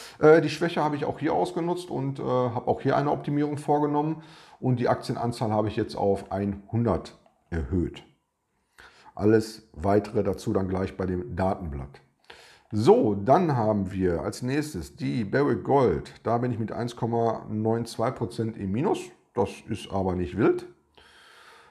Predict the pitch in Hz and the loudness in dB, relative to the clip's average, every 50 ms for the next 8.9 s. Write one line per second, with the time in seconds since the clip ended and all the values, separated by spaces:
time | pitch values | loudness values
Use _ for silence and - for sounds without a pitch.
0 | _ - - 165 190 190 190 190 190 185 190 196 208 214 - - - - - - | _ 2 4 6 6 6 6 4 4 4 2 2 0 -2 -6 -14 -18 -20 -20 -20
1 | - _ _ _ _ _ _ _ _ _ _ _ _ _ _ _ _ - 120 127 | -20 _ _ _ _ _ _ _ _ _ _ _ _ _ _ _ _ -6 -2 0
2 | 135 131 120 127 - - _ _ - 117 107 104 92 101 104 - - - 92 90 | 0 0 -2 -4 -12 -20 _ _ -8 -6 -4 -4 -4 -6 -8 -8 -4 -2 -2 0
3 | 92 92 92 92 - - _ - - 107 101 101 101 104 101 - 82 82 87 92 | 0 -2 -4 -6 -10 -18 _ -6 0 2 4 4 4 2 0 -2 -2 0 2 2
4 | 92 - - - - 101 92 95 90 85 76 73 - - - - 92 90 87 87 | 2 0 -4 -8 -6 -2 0 0 0 0 -2 -2 -4 -4 -2 -2 -2 -2 -4 -6
5 | - - _ _ _ _ _ _ _ _ _ _ _ _ _ - - 92 90 87 | -8 -14 _ _ _ _ _ _ _ _ _ _ _ _ _ -6 -4 -2 0 4
6 | 101 123 151 156 156 147 147 147 147 - 117 110 107 - - 101 - 101 104 104 | 4 4 4 4 4 4 4 4 2 0 -2 -4 -4 -2 -2 -2 0 0 0 0
7 | 104 98 98 - - - 101 - - - 87 - - 110 127 147 143 147 135 - | 0 0 -2 -2 -2 -4 -4 -4 -6 -10 -8 -4 0 0 2 2 2 -2 -4 -4
8 | 135 135 127 - - 120 113 120 117 113 120 120 120 - 127 120 120 120 | -4 -6 -6 -4 -4 -4 -2 -2 -2 -2 -2 -2 -2 0 0 0 0 0